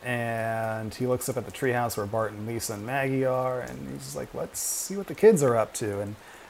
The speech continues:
Lisa and Bart are telling each other scary stories. Lisa basically finishes up retelling what I understand to be essentially the movie When a Stranger Calls, with, um, a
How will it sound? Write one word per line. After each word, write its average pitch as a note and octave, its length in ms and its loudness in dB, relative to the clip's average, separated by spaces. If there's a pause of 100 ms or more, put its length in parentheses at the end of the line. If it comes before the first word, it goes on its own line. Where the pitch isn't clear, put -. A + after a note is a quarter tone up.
(100)
Lisa C#3+ 340 6
and C3 180 2
Bart C3+ 280 2
are A#2 160 0
telling C3 280 -2
each B2 140 -4
other A#2+ 160 0
scary G#2+ 380 -2
stories. C#3 760 4 (340)
Lisa F3+ 420 10
basically D3+ 580 6
finishes C3+ 540 -2
up A#2+ 240 0 (240)
retelling A#2+ 1040 0 (340)
what - 120 -6
I D#3+ 100 2
understand C#3 500 2
to A#2 60 -2
be A2 680 -2
essentially A2+ 380 -2
the G#2 80 -2
movie A2 440 -2
When A2 200 -4
a G2+ 40 -8
Stranger B2 440 -2
Calls, G3 640 -2 (400)
with, A#2 360 -2
um, G2 680 0 (720)
a A2+ 340 4